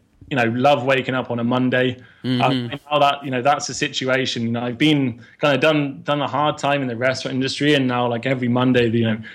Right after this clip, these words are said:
Speaker 1: the chance to jump on podcasts, to talk to candidates, talk to companies, you know, reply to some really enthusiastic emails
Speaker 2: Right.
Speaker 1: is, is pretty, is pretty damn awesome. And that's, you know, that's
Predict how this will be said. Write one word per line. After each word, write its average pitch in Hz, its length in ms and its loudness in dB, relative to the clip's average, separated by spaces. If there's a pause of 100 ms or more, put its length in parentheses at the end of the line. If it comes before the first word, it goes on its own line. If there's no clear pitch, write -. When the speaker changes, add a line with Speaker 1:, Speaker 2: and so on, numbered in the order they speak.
Speaker 1:
the 139 60 -2
chance 160 280 4
to 127 60 -4
jump 131 280 -2
on 113 140 -4
podcasts, 120 580 0
to 120 60 -8
talk 139 320 -2
to 117 80 -8
candidates, 117 680 -4 (280)
talk 147 240 0
to 123 100 -2
companies, 123 540 0
you 120 60 0
know, 117 80 2
reply 135 340 4
to 135 120 -2
some 120 160 -4
really 131 200 0
enthusiastic 120 720 0
emails 113 560 0
Speaker 2:
Right. 120 340 0 (220)
Speaker 1:
is, 113 180 -10
is 131 140 2
pretty, 160 500 2
is 135 120 -4
pretty 175 240 4
damn 131 240 2
awesome. 120 520 0 (300)
And 135 220 4
that's, 160 240 0
you 147 80 -2
know, 135 100 2
that's 143 160 2